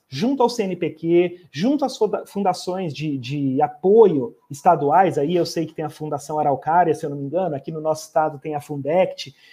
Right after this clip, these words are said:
A gente tem que tentar, de todas as formas, fazer com que essa parceria entre a graduação e a pós-graduação não morra, tá? Mesmo que o recurso esteja escasso, tá? Eu acho que são em momentos, é, é, muito lastimáveis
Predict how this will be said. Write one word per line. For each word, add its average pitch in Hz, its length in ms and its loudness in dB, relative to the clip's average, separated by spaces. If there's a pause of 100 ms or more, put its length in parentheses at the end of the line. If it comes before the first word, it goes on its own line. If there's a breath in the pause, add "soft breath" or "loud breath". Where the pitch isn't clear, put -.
(140 soft breath)
A - 80 2
gente 262 240 0
tem 269 140 -2
que 254 60 -6
tentar, 233 260 4
de 165 160 -2
todas 277 300 0
as 165 160 -2
formas, 185 420 2 (160)
fazer 202 320 2
com 233 180 0
que - 340 -2
essa 330 380 2
parceria 208 640 4 (160)
entre 294 260 4
a 247 40 4
graduação 185 560 4
e 160 80 0
a 147 40 2
pós-graduação 147 920 -2 (140)
não 226 280 2
morra, 214 560 4
tá? 214 300 4 (120)
Mesmo 269 460 0
que 262 100 -6
o 254 40 0
recurso 220 500 0
esteja 196 320 -2
escasso, 131 720 -6
tá? 208 280 4 (100)
Eu 170 100 0
acho 202 200 4
que - 80 -8
são 254 300 0
em 269 80 2
momentos, 185 720 -2 (720)
é, 165 360 4
é, 151 60 2
muito 240 280 0
lastimáveis 185 920 2